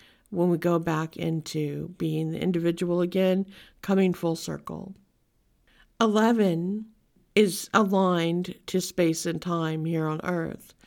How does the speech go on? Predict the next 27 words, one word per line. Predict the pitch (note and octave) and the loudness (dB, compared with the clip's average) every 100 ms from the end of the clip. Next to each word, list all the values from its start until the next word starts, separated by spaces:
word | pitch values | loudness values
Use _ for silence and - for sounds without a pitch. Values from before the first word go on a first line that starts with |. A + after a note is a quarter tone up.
| _ _ _ | _ _ _
Eleven | G3 F#3 F#3+ G3+ A3 | 0 2 4 4 2
is | G#3 G#3 | 2 -2
a | |
spiritual | F#3 - F3 E3 E3 | -6 -2 0 0 -2
messenger. | D#3 D#3 - E3 D3+ - A#1 A#1+ G3 _ - | -2 -4 -4 -8 -6 -8 -10 -12 -14 _ 0
It | G3 F#3+ - - _ _ _ _ _ - | 2 2 -2 -16 _ _ _ _ _ -2
affects | A3 G#3 G#3 - | 0 0 -2 0
our | F#3+ | 0
destiny, | F3+ E3+ - - G3+ A3+ C4 D4 | 0 -4 -4 -2 0 0 -2 -6
it's | - E3 | -8 -4
aligned | E3+ D#3+ D#3+ E3 | -2 0 -2 -2
with | F3+ F#3+ | -2 -4
our | G3 | -6
destiny, | F#3+ F#3+ - A#3+ A3+ A#3+ B3+ - - - - - | -6 -8 -6 -2 0 0 -2 -8 -20 -20 -14 -2
and | G#3+ G#3 | 2 4
it's | F#3+ F#3+ - | 2 -2 0
the | A3 | 2
epitome | F#3+ - A#3+ B3 A#3 A#3 A#3 | 2 0 2 4 4 2 0
of | - F#3 | -2 -4
a | E3+ | -2
master | E3+ E3+ - F3+ | -2 -4 -6 -6
number | E3 E3+ F3 E3+ F#3 - - _ | -4 -4 -4 -6 -8 -16 -20 _
here | G3 F3+ | -2 0
on | E3+ E3+ | 0 -2
the | - | -4
earth | E3 D#3+ - | -6 -8 -10
plane. | - - - | -12 -12 -16